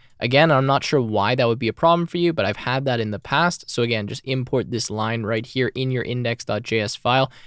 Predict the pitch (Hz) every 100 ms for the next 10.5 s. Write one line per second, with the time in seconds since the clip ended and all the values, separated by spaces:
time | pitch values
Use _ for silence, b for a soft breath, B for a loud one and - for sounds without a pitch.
0 | B 117 113 - - 139 - - 113 -
1 | - 98 - - 90 - 131 - 185 196
2 | 202 - b b - 165 165 147 151 -
3 | 151 123 135 131 - 117 117 117 117 -
4 | 110 113 113 123 135 123 131 127 117 110
5 | 117 - 113 113 113 - 127 123 120 120
6 | 120 117 113 113 - 113 113 104 107 -
7 | 175 147 123 b b - 123 123 120 110
8 | 127 120 - 117 117 110 107 107 - 107
9 | 104 - 92 87 - 95 - - b b
10 | b b 160 190 143